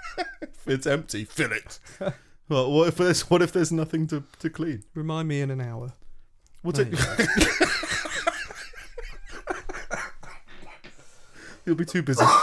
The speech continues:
Speaker 1: tidying a bedroom at that point.
Speaker 2: Yeah. Oh,
Speaker 1: No,
Speaker 2: yeah.
Speaker 1: but do you, yeah, but, like, filling the dishwasher, do you, like, you put dirty dishes in the dishwasher, right?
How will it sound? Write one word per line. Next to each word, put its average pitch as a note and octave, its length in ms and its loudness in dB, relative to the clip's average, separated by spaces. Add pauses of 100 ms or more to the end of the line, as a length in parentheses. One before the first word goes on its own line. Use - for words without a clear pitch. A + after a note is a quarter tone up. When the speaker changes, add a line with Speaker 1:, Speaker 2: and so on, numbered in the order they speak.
Speaker 1:
tidying C3 400 8
a C3 60 4
bedroom A#2+ 340 4
at E2+ 80 -6
that F2+ 160 -8
point. - 280 -4
Speaker 2:
Yeah. E3 260 8 (1160)
Oh, D3+ 140 0
Speaker 1:
No, G#3 100 4
Speaker 2:
yeah. - 60 4
Speaker 1:
but F3+ 100 6
do F3 80 0
you, F#3+ 140 0
yeah, G3+ 140 6
but, D#3+ 100 6
like, - 200 4
filling F3 420 0
the D#3+ 80 2
dishwasher, F#3 560 -2 (120)
do - 80 -6
you, C#3 200 0 (140)
like, A#2+ 300 0
you B2+ 240 -4 (120)
put - 220 2 (300)
dirty C3+ 280 4
dishes B2 440 -2
in C#3 120 0
the A2 100 0
dishwasher, F#2+ 520 -8
right? - 200 -8